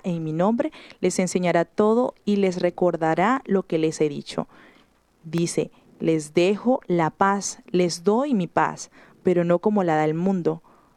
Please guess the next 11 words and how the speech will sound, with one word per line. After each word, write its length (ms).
No 220
se 160
inquieten 800
ni 160
teman". 460
Dice, 360
o 100
sea, 340
que 160
la 140
paz 480